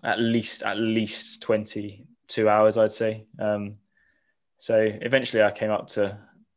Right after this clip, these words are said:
Stirling, like I said, and because I was surrounded by people that were putting in up to twenty-five, even beyond that hours, it, uh, it gives you that mindset that you want to be, do the same. Uh, so that's definitely how I progressed. But yeah, as I was saying, sorry,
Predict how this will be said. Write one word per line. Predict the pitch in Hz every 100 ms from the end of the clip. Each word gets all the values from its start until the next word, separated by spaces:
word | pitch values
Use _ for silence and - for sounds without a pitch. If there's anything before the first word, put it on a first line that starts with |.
| _ _ 101
Stirling, | - 107 98 98
like | 92 90
I |
said, | - 101 98
and | 98 98 _ _ _ _ -
because | 117
I | 110
was | 104
surrounded | 107 104 98
by | 98
people | 92 104 - 98
that |
were | 87
putting | - - 104
in | 104 101 87 _ _ _ _
up | 104 -
to | -
twenty-five, | 87 - 98 - 101 95 104
even | 98
beyond | 92 107 101
that | 95
hours, | 107 98 95 92
it, | 101 - _ _ _ _ _ _ _ _ _ _ _ _ _ -
uh, | - - - _ _ _ _ -
it | 104 120
gives | 120
you | 107
that | 101
mindset | 107 104 104 - 107 90
that |
you | 107 104
want | 101 92
to | 104
be, | - 104
do | - 107
the |
same. | 101 113 127 139 - _ 139
Uh, | 107 104 90 107
so | 117
that's | 104 -
definitely | - 110 101 101
how | 101 98
I |
progressed. | - 104 104 - -
But | -
yeah, | 95 98
as | 120
I | 110
was | -
saying, | 113 98 92
sorry, | - 98